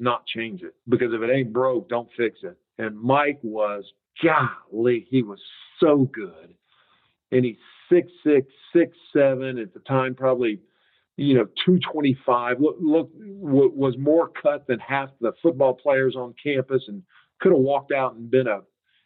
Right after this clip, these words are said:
N F L tight end or middle linebacker. I mean, just an absolute specimen, never got tired, never complained, w-, w-,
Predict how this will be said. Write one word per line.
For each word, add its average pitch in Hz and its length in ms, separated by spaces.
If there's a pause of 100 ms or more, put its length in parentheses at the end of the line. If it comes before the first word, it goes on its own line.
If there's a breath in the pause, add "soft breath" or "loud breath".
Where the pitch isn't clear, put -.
N 147 160
F 143 160
L 135 200 (100)
tight 143 260
end 143 220
or 113 100
middle 127 320
linebacker. 110 640
I 104 60
mean, 117 220 (200)
just 175 240
an - 120 (180)
absolute 156 760 (280)
specimen, 110 680 (120)
never 165 460
got 131 360
tired, 113 500 (140)
never 147 500
complained, 123 920 (560)
w-, 127 360
w-, 160 260